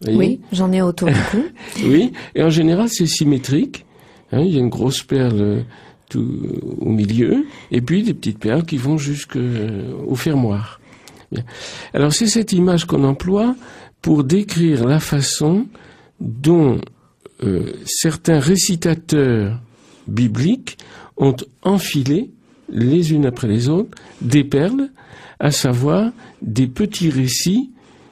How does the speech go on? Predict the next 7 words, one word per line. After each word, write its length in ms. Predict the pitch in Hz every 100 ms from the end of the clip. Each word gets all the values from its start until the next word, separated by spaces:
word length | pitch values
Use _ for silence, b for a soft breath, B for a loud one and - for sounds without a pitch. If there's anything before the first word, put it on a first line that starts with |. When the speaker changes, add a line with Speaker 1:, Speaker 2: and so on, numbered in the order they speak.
| b b - _
Speaker 1:
qui 140 | -
doivent 400 | 175 175 196 196 -
être 340 | 208 202 -
pris 440 | - - 208 240 240 - _ _
dans 380 | 135 156 180 165
un 100 | 156
ensemble. 600 | 139 - 110 104 113